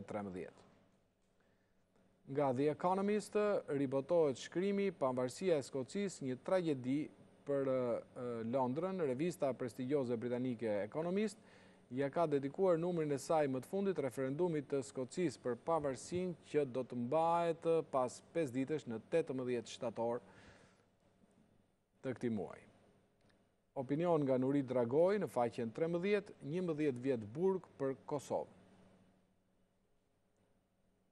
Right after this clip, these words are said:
Këto pra janë dhe titujt, e, kryesor të gazetës, e, Tirana Observer.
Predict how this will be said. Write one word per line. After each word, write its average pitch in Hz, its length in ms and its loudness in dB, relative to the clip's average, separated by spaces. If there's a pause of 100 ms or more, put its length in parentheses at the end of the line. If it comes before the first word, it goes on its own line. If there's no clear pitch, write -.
(720)
Këto 214 200 4
pra 131 180 4
janë 110 120 0
dhe 117 100 0
titujt, 131 500 -2
e, 113 240 2
kryesor 131 720 2 (300)
të 120 300 0
gazetës, 117 560 -2
e, 110 220 -4
Tirana 113 580 0 (120)
Observer. 202 720 2